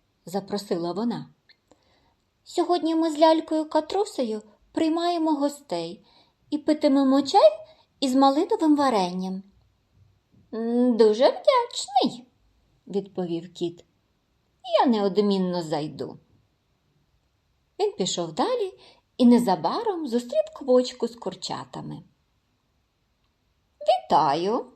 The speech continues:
пані Квочко», сказав кіт і зняв капелюха. «Вітаю, пане кіт». «Як ваше здоров'я?» поцікавився кіт.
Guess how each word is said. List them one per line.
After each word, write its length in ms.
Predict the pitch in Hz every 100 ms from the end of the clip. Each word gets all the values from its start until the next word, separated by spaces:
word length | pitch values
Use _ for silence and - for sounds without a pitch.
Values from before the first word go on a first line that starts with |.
| _ _ _ _
пані 340 | 480 440 440
Квочко», 720 | 440 427 427 427 - 440 440 _ _ _ _ _ _ _ _
сказав 640 | _ - - 240 214 208 214
кіт 340 | 359 453 - _ -
і 100 | 240
зняв 300 | 233 247 247
капелюха. 680 | 190 190 165 147 156 170 196 _ _ _ _ _ _ _ _ _ _ _ _ -
«Вітаю, 760 | 427 415 302 247 262 254 208 - _ _ _ _ _ _ _ _
пане 360 | - 269 202 208
кіт». 440 | 208 214 196 196 - _ _ _ _ _ _ _ _ _ _ _ _ -
«Як 280 | 311 311 -
ваше 320 | 202 196 180
здоров'я?» 840 | 156 165 156 156 196 262 330 381 508 _ _ _ _ _ _ _ _
поцікавився 800 | 208 208 196 214 208 208 - 214
кіт. 400 | - 220 214